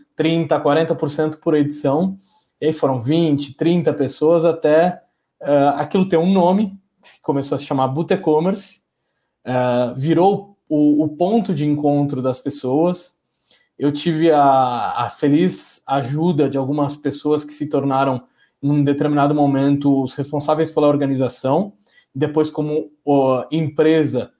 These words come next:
se tornaram sócios, que foram a, a Tati Tortorelli, que continua tocando o Boot E-Commerce, e o Eric Garcia,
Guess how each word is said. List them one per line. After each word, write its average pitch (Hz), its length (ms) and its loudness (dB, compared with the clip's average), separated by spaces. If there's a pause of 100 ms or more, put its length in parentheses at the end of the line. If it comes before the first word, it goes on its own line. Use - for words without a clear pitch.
(160)
se - 160 -12
tornaram 139 400 0
sócios, 160 540 -2
que - 100 -8
foram 139 400 -2 (420)
a, 123 600 -2
a 120 60 -2
Tati 147 320 -2
Tortorelli, 143 680 2
que - 100 -18
continua 151 580 0
tocando 139 640 -2 (720)
o 135 60 -8
Boot 139 180 -2
E-Commerce, 156 640 -2 (360)
e 135 80 0
o 147 120 4
Eric 147 320 0
Garcia, 147 760 -2